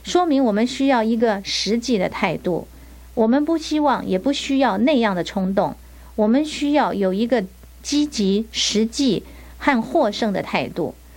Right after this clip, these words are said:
这就需要有一些重要的知识做后盾。态度和知识需要相互结合，才能各自发挥作用。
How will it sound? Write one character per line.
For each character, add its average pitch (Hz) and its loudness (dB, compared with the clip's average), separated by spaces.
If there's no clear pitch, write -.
这 320 0
就 294 2
需 269 -2
要 240 2
有 180 0
一 196 0
些 226 0
重 220 0
要 208 2
的 180 0
知 233 0
识 214 -2
做 180 0
后 175 -2
盾。 165 -2
态 320 2
度 226 2
和 233 2
知 254 2
识 247 0
需 240 -2
要 226 4
相 233 0
互 226 2
结 170 -2
合， 160 -2
才 226 0
能 220 2
各 233 2
自 202 -2
发 185 -2
挥 190 0
作 180 -2
用。 170 -2